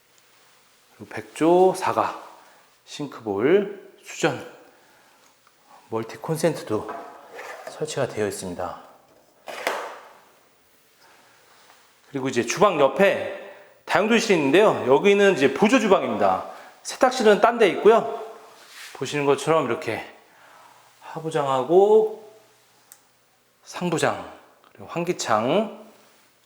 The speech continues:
가스 쿡탑 이 구가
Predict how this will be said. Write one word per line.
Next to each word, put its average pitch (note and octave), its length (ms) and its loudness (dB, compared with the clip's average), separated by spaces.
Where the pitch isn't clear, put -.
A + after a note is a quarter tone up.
가스 - 320 -10
쿡탑 - 880 -2
이 A#2+ 80 -8
구가 A2 680 0